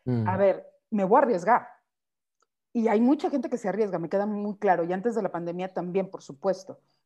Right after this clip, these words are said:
Speaker 2: Pero ahorita lo que, lo que debe de, de prevalecer, me parece que son las historias. O sea, es, tengo esta historia y la quiero contar, y pues órale, volvemos, ¿no?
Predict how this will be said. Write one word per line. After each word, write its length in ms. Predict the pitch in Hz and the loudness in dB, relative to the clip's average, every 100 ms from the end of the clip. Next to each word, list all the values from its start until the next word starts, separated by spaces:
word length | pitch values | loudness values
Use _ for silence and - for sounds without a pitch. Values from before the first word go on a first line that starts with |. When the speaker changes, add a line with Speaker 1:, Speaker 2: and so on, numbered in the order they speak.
| - | -4
Speaker 2:
Pero 180 | 196 190 | 0 2
ahorita 420 | 202 196 269 277 208 | 2 2 2 2 -2
lo 160 | 190 | -6
que, 260 | 185 180 - - | -4 -4 -6 -8
lo 160 | 180 | -8
que 120 | 185 | -4
debe 180 | 185 208 | -2 2
de, 120 | 247 247 - - | 2 0 -18 -6
de 200 | 170 165 | -4 -4
prevalecer, 960 | - 151 143 147 151 - 220 220 - - _ _ _ - | -8 -14 -12 -10 -10 -4 0 0 -2 -10 _ _ _ -14
me 160 | 165 | -14
parece 380 | 143 156 175 311 | -10 -8 -6 -6
que 80 | 233 | -6
son 240 | 208 208 | -4 -2
las 180 | 262 262 | -2 -4
historias. 800 | 175 - - 202 285 185 143 - | -12 -14 -4 0 0 -2 -8 -16
O 60 | 156 | -16
sea, 240 | 156 175 | -8 -2
es, 260 | 185 208 - _ _ _ - | -2 -2 -6 _ _ _ -2
tengo 200 | 226 269 | 2 2
esta 160 | 302 240 | 0 -4
historia 300 | - 262 269 | 4 6 6
y 40 | |
la 120 | 202 | 2
quiero 180 | 247 262 | 4 4
contar, 580 | 190 185 208 233 349 - _ _ - | 2 0 2 2 2 -12 _ _ -14
y 100 | 180 | -12
pues 300 | - 180 180 | -2 -2 2
órale, 500 | 269 349 202 160 - - | 4 4 2 -2 -8 -6
volvemos, 640 | 180 175 285 262 160 139 | -4 0 0 0 -4 -12
¿no? 260 | 160 226 | -12 -12